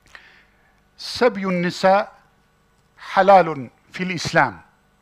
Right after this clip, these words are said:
Kadınları köleleştirmek, cariyeleştirmek, yani tecavüz, bunun açık adı bu, İslam'da helaldir.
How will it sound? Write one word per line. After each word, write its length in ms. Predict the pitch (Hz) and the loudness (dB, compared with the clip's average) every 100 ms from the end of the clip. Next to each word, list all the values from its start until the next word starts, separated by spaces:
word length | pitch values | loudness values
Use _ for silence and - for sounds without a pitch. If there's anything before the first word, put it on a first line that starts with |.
| _ _ _ _ _ - | _ _ _ _ _ -4
Kadınları 840 | - 190 202 202 196 185 175 147 - _ _ _ _ | 4 4 4 0 0 -2 -2 -8 -14 _ _ _ _
köleleştirmek, 1000 | - 196 185 170 156 - 160 135 139 - | -2 0 0 -2 -6 -8 -10 -10 -12 -12
cariyeleştirmek, 1120 | - 170 170 165 156 151 - - 127 131 - | 0 4 4 2 -4 -6 -8 -10 -10 -12 -6
yani 240 | 202 165 160 | -2 -2 -2
tecavüz, 680 | - 180 151 160 131 165 - | -4 -2 0 -2 -2 -12 -16
bunun 300 | 151 135 120 - | -12 -12 -12 -12
açık 300 | 151 151 - | -10 -8 -10
adı 320 | - 104 175 143 | -14 -10 -10 -10
bu, 280 | 147 311 - _ _ _ _ _ _ _ _ _ _ _ _ | -14 -16 -20 _ _ _ _ _ _ _ _ _ _ _ _
İslam'da 600 | 185 - 233 233 285 175 | -10 -2 0 2 0 0
helaldir. 640 | 196 202 160 131 - - | 4 6 6 0 -18 -20